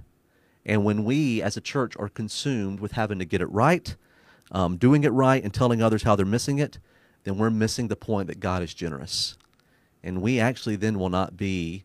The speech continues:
embodiment of who this God is. And I think for those listening at that time, they would have been really appalled by this, because, um, Israel's story was that supposedly they kept getting it wrong and kept getting judged, and then in turn would go into exile, and so they had to get it right.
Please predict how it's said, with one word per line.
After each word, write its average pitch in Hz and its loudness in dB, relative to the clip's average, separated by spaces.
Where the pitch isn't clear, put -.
embodiment 90 -2
of 85 -4
who 95 -4
this 85 -6
God 78 -6
is. 78 -10
And 107 4
I 117 10
think 143 2
for 131 0
those 117 6
listening 110 0
at 101 -2
that 92 -2
time, 98 0
they 92 2
would 101 2
have 92 -2
been 92 -4
really 92 0
appalled 92 -2
by 82 -6
this, 80 -10
because, 90 -4
um, 87 -8
Israel's 104 0
story 104 4
was 98 0
that 92 -2
supposedly 120 4
they 90 -4
kept 107 -2
getting 95 -2
it - -4
wrong 127 6
and 90 -4
kept - -2
getting 92 -4
judged, 120 4
and 90 -2
then 90 -2
in 87 -4
turn 98 0
would 87 -2
go 90 2
into 85 -4
exile, 107 0
and 90 -2
so 92 -2
they 110 0
had 110 -2
to 92 -10
get 87 -4
it - -6
right. - -2